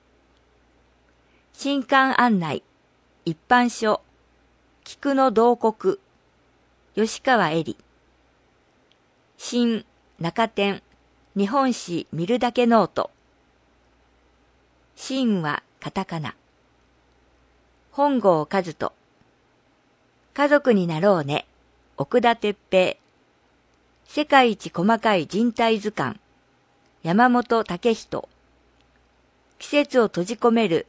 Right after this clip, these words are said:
果物とお菓子のレッスン。栗、中典、柑橘、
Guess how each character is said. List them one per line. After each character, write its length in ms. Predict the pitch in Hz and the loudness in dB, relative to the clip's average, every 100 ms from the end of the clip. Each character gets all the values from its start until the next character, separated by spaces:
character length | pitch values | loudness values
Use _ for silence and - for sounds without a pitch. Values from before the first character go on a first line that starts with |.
| _ | _
果 260 | - 208 277 | -4 2 4
物 260 | 269 220 170 | 4 0 -2
と 280 | - 143 - | -2 -4 -4
お 80 | 143 | -4
菓 160 | 247 | -2
子 160 | 254 214 | -2 -4
の 160 | 165 147 | -2 0
レ 80 | |
ッ 40 | 190 | -2
ス 260 | - 151 | -4 -12
ン。 80 | 123 _ _ _ _ _ _ _ _ - | -12 _ _ _ _ _ _ _ _ -8
栗、 400 | 226 220 254 - _ _ _ - | -2 0 -2 -6 _ _ _ -8
中 260 | 170 - 220 | -8 -2 -2
典、 320 | 220 208 196 _ _ _ _ _ _ - | 0 -4 -4 _ _ _ _ _ _ -8
柑 240 | 220 247 | -2 0
橘、 500 | 233 233 - 214 - | -2 -8 -4 -2 -2